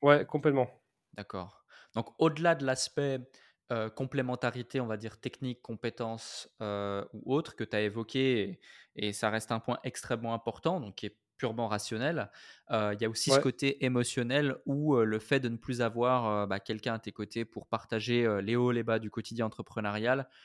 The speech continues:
Speaker 2: c'est, euh, c'est manquant, quoi.
Speaker 1: Ouais, exactement. Ouais, ouais. Ouais, ouais, j'ai envie de... Ouais, j'ai... Je pense que en tant que, en tant qu'être humain, on a besoin de, d'avoir du... du lien. Donc, euh, j'ai envie d'avoir, d'avoir du lien aussi, tu vois, sur, euh,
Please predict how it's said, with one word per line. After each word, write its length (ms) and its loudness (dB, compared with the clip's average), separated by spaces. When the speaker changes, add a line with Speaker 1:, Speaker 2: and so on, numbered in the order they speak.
Speaker 2:
c'est, 340 0
euh, 220 2
c'est 160 -4
manquant, 320 -4
quoi. 240 -8
Speaker 1:
Ouais, 200 8
exactement. 540 4
Ouais, 200 6
ouais. 160 4
Ouais, 160 4
ouais, 140 4
j'ai 100 0
envie 160 0
de... 120 -8
Ouais, 280 2
j'ai... 320 0
Je 100 -16
pense 200 2
que 100 2
en 300 8
tant 160 2
que, 200 2
en 160 2
tant 160 -2
qu'être 280 -4
humain, 160 4
on 80 6
a 80 8
besoin 300 6
de, 260 4
d'avoir 280 6
du... 540 -4
du 100 -4
lien. 260 6
Donc, 300 2
euh, 60 2
j'ai 100 0
envie 180 -2
d'avoir, 400 -2
d'avoir 220 4
du 80 -2
lien 120 2
aussi, 280 -2
tu 120 -14
vois, 120 -4
sur, 220 -8
euh, 140 -6